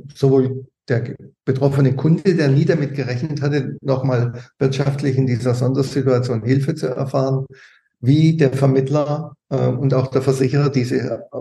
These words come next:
entschieden haben, dann wirklich gezeigt haben, dass es auch sehr souverän geht. Und,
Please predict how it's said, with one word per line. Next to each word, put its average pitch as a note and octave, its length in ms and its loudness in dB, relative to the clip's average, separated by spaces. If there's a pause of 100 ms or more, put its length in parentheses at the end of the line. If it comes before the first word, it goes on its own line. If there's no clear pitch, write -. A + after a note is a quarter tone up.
(140)
entschieden B2 440 -2
haben, C3 200 -2 (460)
dann B2 180 2
wirklich C3 280 -2
gezeigt A#2+ 480 0
haben, B2+ 280 0
dass B2 220 -2
es B2+ 100 -8
auch B2+ 220 -6
sehr C3+ 200 2
souverän C3 600 2
geht. A2 320 -4
Und, G#2 280 -8